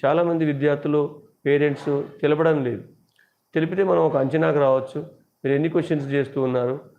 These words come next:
మరి సబ్జెక్ట్ వారీగా మీ యొక్క, ఆ, పెర్ఫార్మెన్స్ ఎలా ఉంది,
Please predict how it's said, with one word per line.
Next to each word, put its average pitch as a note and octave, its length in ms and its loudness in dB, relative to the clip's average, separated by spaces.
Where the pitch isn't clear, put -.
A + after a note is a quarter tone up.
మరి C#3 200 0
సబ్జెక్ట్ D3+ 360 -2
వారీగా D#3 300 4
మీ C#3+ 120 2
యొక్క, C#3 220 0
ఆ, A#2+ 80 -2
పెర్ఫార్మెన్స్ D#3 600 2
ఎలా C3+ 200 2
ఉంది, B2+ 280 -2